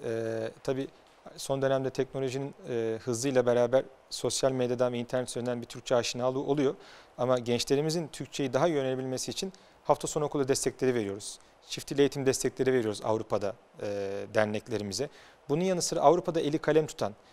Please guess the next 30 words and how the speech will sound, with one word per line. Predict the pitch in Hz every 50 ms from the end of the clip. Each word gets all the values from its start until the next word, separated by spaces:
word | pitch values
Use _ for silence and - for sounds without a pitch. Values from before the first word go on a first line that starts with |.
| - _ _ -
çift | - - - 180 - -
dilli | 160 127 107 98 98
yani | 113 120 117 113 117 - - - _ _ _ _ _ _ _
ana | 139 139 170 180 160
dili | 165 170
hem | 170 208 208
Almanca | 190 175 175 175 180 180 180 185 214
hem | 185 160
Türkçe, | - 147 - - - 107 - - _ _ _
hem | - 185 202
Fransızca | - - 185 185 175 160 - 185 160 170 185
hem | 165
Türkçe | - - 160 - - 147
olan | 123 120 117
hocam | 113 113 104 143 165 151 123
gençleri | 139 143 135 - - 160 156 151 143
bulu-, | 147 139 147 170 160
buluyoruz. | 143 135 139 143 170 190 - - - - - - - - - -
Bu | 165
gençlerle | 156 175 170 - - 185 165 156 143
yazarlık | 135 127 135 151 156 151 -
akademisi | 156 170 156 170 170 - -
faaliyeti | 160 - 165 160 165 165 160 - 180
yaptık | 170 170 - - - - - - 139
dört | 123 156 160 160 -
defa | 160 - - 180 185 - - - - - - _ -
ve | 143
bu | 165 170
gençlerin | 185 180 156 - - 160 151
içerisinde | 135 - 156 139 131 - - 131 127 156 180